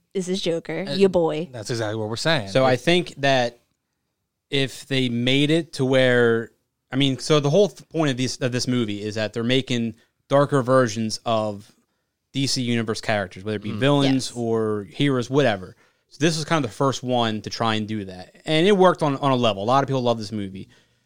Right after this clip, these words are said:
Speaker 3: and I think that it would have worked better if they kept to the origi-, the original story that they were trying to do before they took it away, was having Arthur Fleck and Bruce Wayne being brothers.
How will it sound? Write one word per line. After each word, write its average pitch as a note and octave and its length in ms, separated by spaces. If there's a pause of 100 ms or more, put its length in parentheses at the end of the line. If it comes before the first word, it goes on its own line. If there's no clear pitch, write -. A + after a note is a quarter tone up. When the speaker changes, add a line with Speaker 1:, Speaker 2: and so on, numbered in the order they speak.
(140)
Speaker 3:
and A#2+ 520 (400)
I D3 160
think D#3+ 360
that C3 100
it A#2+ 60
would C3 100
have B2 80
worked B2 300
better A2+ 640
if A#2+ 140
they A#2 120
kept - 420
to C#3 220
the A#2+ 180
origi-, B2+ 460
the B2+ 180
original D#3+ 280
story D#3 280
that C3 140
they C3+ 80
were A#2+ 80
trying C#3 220
to B2 60
do A2+ 500 (720)
before C#3+ 220
they C3+ 80
took C#3+ 180
it B2+ 60
away, A2+ 500
was G#2+ 200
having A#2 680 (560)
Arthur C#3+ 320
Fleck C3+ 540
and A#2 480
Bruce B2+ 300
Wayne A2+ 460
being G#2+ 420
brothers. G2+ 500